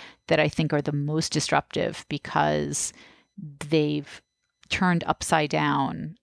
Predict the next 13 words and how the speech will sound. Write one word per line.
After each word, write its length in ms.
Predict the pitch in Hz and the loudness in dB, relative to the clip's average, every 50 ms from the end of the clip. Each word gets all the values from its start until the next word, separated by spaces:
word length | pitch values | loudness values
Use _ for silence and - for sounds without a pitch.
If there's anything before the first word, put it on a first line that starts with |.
| _ _ | _ _
um, 480 | 165 156 147 147 - - - - - - _ _ _ _ - | 0 0 2 0 0 -4 -8 -10 -14 -16 _ _ _ _ -2
just 220 | - - 196 - - | 0 0 0 2 0
your 60 | 165 | 0
societal 580 | - - 165 - - 170 180 214 202 180 165 147 | 0 0 0 2 2 4 4 4 4 4 2 2
norms. 440 | - - 143 139 - - - - | 0 -2 -4 -4 -4 -6 -8 -8
It's 160 | - 165 - - | -6 -4 0 2
not 120 | 165 165 | 2 2
even, 160 | 165 156 165 | 2 0 0
like, 180 | 156 151 - - | -2 -2 -2 -2
your 100 | 160 156 | -4 -2
little 200 | 151 170 151 156 | 0 0 -2 -2
family 500 | - - 160 160 165 170 156 143 139 143 | 0 2 2 2 4 2 0 -2 -4 -6
norms. 600 | - 92 - 67 - - - - - - - | -4 -2 -2 -2 -2 -4 -6 -10 -10 -12 -14